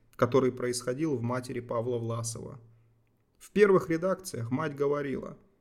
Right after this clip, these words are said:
«Умирать пора, а я только ещё грамоте учиться начала». В последней: «Сорок лет, а я только ещё грамоте учиться начала». Вместе с тем менялся её характер.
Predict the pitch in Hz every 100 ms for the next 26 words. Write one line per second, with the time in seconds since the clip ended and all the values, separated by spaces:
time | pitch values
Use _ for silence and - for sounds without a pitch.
0 | _ _ _ _ _ - 196 214 214 208
1 | - 135 123 120 117 - 123 160 160 139
2 | 135 - 127 117 113 113 117 113 - 120
3 | - 123 - - - - _ _ _ -
4 | - 113 - 185 - - - - - _
5 | _ _ - 202 214 202 123 127 139 117
6 | 160 180 165 156 - 143 120 113 113 117
7 | 117 - 113 117 113 117 117 - - -
8 | _ _ _ _ _ _ _ 120 143 196
9 | 190 170 - 196 151 147 185 160 143 143
10 | 175 - 131 - - - -